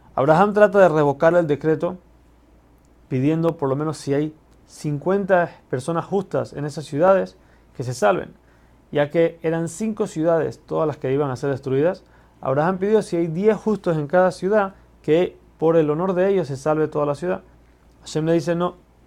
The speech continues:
no hay". Por lo que Abraham sigue pidiendo, "Ok, vamos a decir que hay cuarenta y cinco".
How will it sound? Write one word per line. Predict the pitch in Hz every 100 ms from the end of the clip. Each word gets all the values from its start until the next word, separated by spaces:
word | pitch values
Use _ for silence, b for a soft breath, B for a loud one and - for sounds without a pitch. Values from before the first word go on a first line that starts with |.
| -
no | 135 139
hay". | 117 - _ _ _ b b b b
Por | - 139
lo | 143
que | 139 151 170 - _ _ _ _ _ _ _ _ _ _ -
Abraham | 143 139 139 156
sigue | 175 175
pidiendo, | 147 147 151
"Ok, | 165 202 190
vamos | 156 165 160
a |
decir | 139 160 156
que | 160
hay | 156
cuarenta | 160 151 139
y | 139
cinco". | 165 170 135